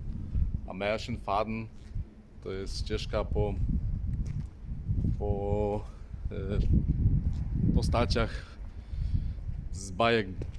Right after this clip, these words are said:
braci Grimm. No i tak coś tu będę wam dzisiaj gadać.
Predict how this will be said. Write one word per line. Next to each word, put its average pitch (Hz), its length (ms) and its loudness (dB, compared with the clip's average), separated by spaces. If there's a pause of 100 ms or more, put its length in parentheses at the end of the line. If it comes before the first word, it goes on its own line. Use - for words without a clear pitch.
braci 110 380 2
Grimm. 135 420 2 (2000)
No 110 280 0 (120)
i 107 280 -4 (1080)
tak 104 160 -2
coś - 200 -10
tu - 140 -10
będę 107 280 0
wam 101 280 -2
dzisiaj 101 220 -8
gadać. 113 500 0